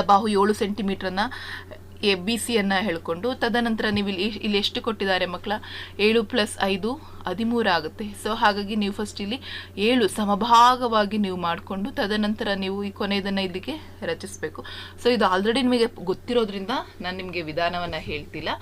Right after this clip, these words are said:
So, ಹಾಗಾಗಿ ಎರಡನ್ನೂ ಕನ್‌ಸ್ಟ್ರಕ್ಷನ್ ಕಲ್ತ್ಕೊಳ್ಳಿ ಮಕ್ಕಳ. ಇಲ್ಲೊಂದಷ್ಟು ಕ್ವಶನ್ಸನ್ನ ನಾನು ನಿಮ್ ಜೊತೆ ಡಿಸ್ಕಷನನ್ನ, ಡಿಸ್ಪ್ಲೇಯನ್ನ ಮಾಡ್ತಾ ಇದ್ದೀನಿ. ಇವೆಲ್ಲ ಎಕ್ಸಾಮ್ಗಳಲ್ಲಿ ಕೇಳಿರುವಂತಹ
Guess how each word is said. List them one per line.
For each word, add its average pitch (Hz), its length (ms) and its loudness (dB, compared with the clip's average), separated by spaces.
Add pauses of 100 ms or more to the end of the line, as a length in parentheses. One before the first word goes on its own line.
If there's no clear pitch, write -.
(360)
So, 226 80 2
ಹಾಗಾಗಿ 220 520 0 (100)
ಎರಡನ್ನೂ 196 480 2
ಕನ್‌ಸ್ಟ್ರಕ್ಷನ್ 202 580 -2
ಕಲ್ತ್ಕೊಳ್ಳಿ 175 440 -4
ಮಕ್ಕಳ. 170 260 -4
ಇಲ್ಲೊಂದಷ್ಟು 185 640 -2 (340)
ಕ್ವಶನ್ಸನ್ನ 233 600 2
ನಾನು 180 220 -4
ನಿಮ್ 180 160 -8
ಜೊತೆ - 560 -6 (200)
ಡಿಸ್ಕಷನನ್ನ, 190 580 -4 (100)
ಡಿಸ್ಪ್ಲೇಯನ್ನ 196 540 -2
ಮಾಡ್ತಾ 160 380 -6
ಇದ್ದೀನಿ. 180 260 -8
ಇವೆಲ್ಲ 165 280 -2
ಎಕ್ಸಾಮ್ಗಳಲ್ಲಿ 202 880 -2
ಕೇಳಿರುವಂತಹ 175 920 -6